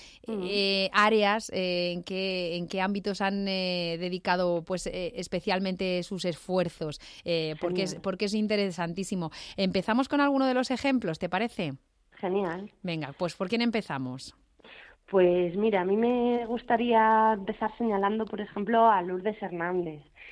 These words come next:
Speaker 1: Eh, Lourdes Hernández es una compañera que ya falleció. Algunos de, de los nombres que aparecen en este librito son compañeras,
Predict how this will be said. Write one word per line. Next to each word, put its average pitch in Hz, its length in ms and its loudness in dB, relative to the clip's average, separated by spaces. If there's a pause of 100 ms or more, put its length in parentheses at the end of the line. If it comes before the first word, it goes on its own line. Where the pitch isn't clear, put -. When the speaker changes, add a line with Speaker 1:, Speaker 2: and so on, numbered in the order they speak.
(260)
Speaker 1:
Eh, 175 380 2
Lourdes 180 380 -2
Hernández 226 800 0
es 214 100 -14
una 208 200 -4
compañera 220 640 -2
que 180 160 -14
ya 170 120 -10
falleció. 190 580 0
Algunos 190 400 0
de, 202 320 -8 (380)
de 196 80 0
los 185 120 2
nombres 196 260 0
que - 100 -4
aparecen 190 460 -2
en 190 120 -4
este 185 260 -8
librito 202 640 -6 (300)
son 196 220 -2
compañeras, 202 720 0